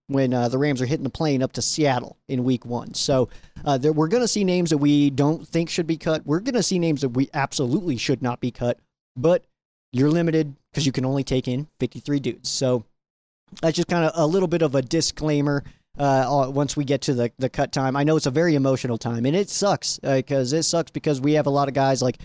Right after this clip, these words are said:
first of all, dreams are getting crushed <laughs> right now. Like, dreams are getting made, but dreams are getting crushed. There's, of, of ninety dudes, when only fifty-three can make it, that means a lot of guys are going home, and a lot of guys are not happy about it. And also, some of these preseason games, gonna be the final time some of these guys touch a football field. So,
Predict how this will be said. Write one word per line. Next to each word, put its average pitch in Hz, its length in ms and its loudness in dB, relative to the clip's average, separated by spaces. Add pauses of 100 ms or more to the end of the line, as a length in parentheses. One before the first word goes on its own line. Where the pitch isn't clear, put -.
(120)
first 202 180 0
of 160 60 -4
all, 165 100 2
dreams 180 280 0
are 185 40 0
getting 151 180 0
crushed - 460 -6
<laughs> 175 180 0
right 170 140 0
now. 120 220 -6
Like, 135 200 0 (420)
dreams 196 260 2
are 180 60 4
getting 151 260 2
made, 160 280 0
but 139 100 -2
dreams 160 220 0
are 156 40 2
getting 143 180 2
crushed. - 380 -6
There's, 143 320 0 (340)
of, 151 320 0
of 139 200 0
ninety 190 440 0
dudes, 160 340 2
when 131 160 0
only 135 200 0
fifty-three 180 500 -2
can 156 160 -2
make 156 200 0
it, 165 140 -2 (220)
that 131 100 0
means 139 140 2
a 120 60 0
lot 127 320 2
of 135 60 -2
guys 135 260 2
are 123 40 -2
going 131 280 0
home, 131 300 0
and 120 120 -6
a 117 60 -2
lot 123 200 2
of 123 60 -4
guys 127 220 0
are 123 60 -4
not 131 180 2
happy 135 320 0
about 117 240 -2
it. 123 60 -4
And 120 100 -4
also, 135 420 2 (440)
some 147 160 0
of 160 60 0
these 156 140 2
preseason 139 420 0
games, 117 360 -2
gonna 143 180 -2
be 131 80 2
the 120 60 0
final 165 320 -2
time 143 240 0
some 190 200 0
of 156 60 0
these 127 160 -2
guys 127 240 0
touch - 180 -4
a - 40 -8
football 131 440 -2
field. 123 360 -6
So, 117 320 0